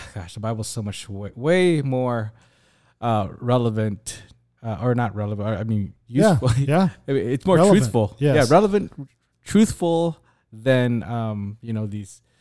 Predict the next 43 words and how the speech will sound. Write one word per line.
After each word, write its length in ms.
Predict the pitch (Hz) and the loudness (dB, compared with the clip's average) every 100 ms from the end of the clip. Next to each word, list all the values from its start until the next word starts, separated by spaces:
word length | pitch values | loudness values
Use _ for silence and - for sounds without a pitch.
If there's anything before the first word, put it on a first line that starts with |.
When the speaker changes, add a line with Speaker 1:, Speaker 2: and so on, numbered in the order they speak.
| - - | -20 -6
Speaker 2:
Well, 140 | 143 151 | 0 2
and 80 | |
that's, 200 | 160 175 | 2 0
that's 280 | - 147 165 | 0 0 0
what 140 | 147 113 | -2 -2
they're, 180 | 117 110 | -4 -4
that's 240 | 131 - | -4 -2
what, 220 | 127 92 | -4 -4
when 160 | 113 131 | -6 -4
they 120 | 123 | -4
respond 500 | 113 113 - 135 131 | -4 -6 -4 -2 0
to, 60 | 120 | -2
like, 260 | 104 95 | -4 -8
"Well, 80 | 117 | -10
Trump 380 | 110 156 160 139 | -4 0 0 0
or, 180 | 117 110 | -4 -2
or 280 | 123 180 160 | 0 2 2
insert 600 | 160 147 208 185 147 113 | -2 -2 -2 0 0 0
Biden 420 | 117 135 135 127 | 0 0 0 0
or 140 | 113 104 | -2 2
whoever, 380 | 156 147 101 | 4 4 2
insert 360 | 107 147 131 139 | -4 -2 0 0
Speaker 1:
Yes. 140 | 117 | 0
Speaker 2:
the, 140 | 123 120 | -2 -2
your 160 | 123 | -2
political 480 | 117 131 127 120 117 | -2 0 0 0 -2
opponent. 440 | 113 117 113 104 98 | -4 -2 -4 -4 -4
Well, 100 | 120 | -2
they 160 | 190 | 2
made 240 | 240 165 143 | 4 4 4
me 80 | |
do 140 | 135 135 | 2 2
that." 200 | 120 104 | 0 -2
What 180 | 151 156 | -2 0
you're 120 | 156 | 0
saying 380 | - 170 165 139 | 0 0 0 0
is, 220 | 127 120 | 0 -2
"Well, 120 | 131 | -2
an 60 | 131 | 0
eye 120 | 127 | -2
for 140 | 113 117 | -2 -6
an 60 | 107 | -8
eye." 300 | 85 82 | -10 -14